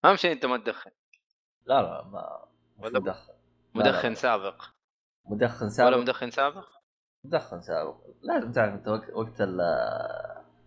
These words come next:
Speaker 2: المراهقة هذه لازم، يعني.
Speaker 1: صحيح. يلا.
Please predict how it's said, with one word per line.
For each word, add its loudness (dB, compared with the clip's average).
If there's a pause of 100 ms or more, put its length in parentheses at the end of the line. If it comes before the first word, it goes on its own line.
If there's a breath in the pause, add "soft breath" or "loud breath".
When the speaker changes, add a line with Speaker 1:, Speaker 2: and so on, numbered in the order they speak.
(140)
Speaker 2:
المراهقة 2
هذه -8
لازم، -10
يعني. -20 (640)
Speaker 1:
صحيح. -6 (920)
يلا. 4